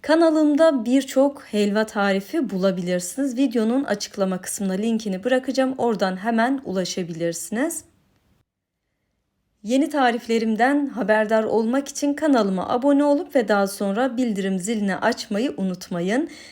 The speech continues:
Yeni tariflerle görüşünceye dek kendinize çok iyi bakın. Evinizden huzur, mutfağınızdan yemek kokusu,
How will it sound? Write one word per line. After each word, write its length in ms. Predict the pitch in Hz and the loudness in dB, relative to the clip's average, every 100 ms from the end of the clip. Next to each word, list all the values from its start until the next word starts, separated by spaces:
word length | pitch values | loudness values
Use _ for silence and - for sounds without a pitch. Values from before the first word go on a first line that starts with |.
| - | -6
Yeni 240 | 202 240 294 | 2 2 4
tariflerle 880 | 285 269 262 269 262 269 262 302 | 4 4 4 2 4 4 4 2
görüşünceye 760 | 277 202 196 196 214 208 196 185 | 2 2 0 -2 -2 2 2 2
dek 260 | 202 254 - | 0 -2 -2
kendinize 800 | 269 302 269 247 240 220 294 302 | 2 2 2 2 2 2 2 0
çok 300 | - 226 - | -4 -4 -2
iyi 180 | 180 170 | -4 -2
bakın. 400 | 175 175 254 302 - - - | -2 -2 -2 -4 -10 -18 -2
Evinizden 720 | 320 320 294 233 190 202 196 - | 0 4 4 2 2 2 0 -2
huzur, 340 | 277 233 254 | -2 0 -2
mutfağınızdan 1120 | 262 240 262 - 208 190 185 170 175 185 175 175 | 0 0 0 -2 -2 -2 -2 -4 -2 -2 -2 -2
yemek 360 | 220 262 285 | 2 4 2
kokusu, 520 | 285 277 - - 285 | 0 -4 -4 0 0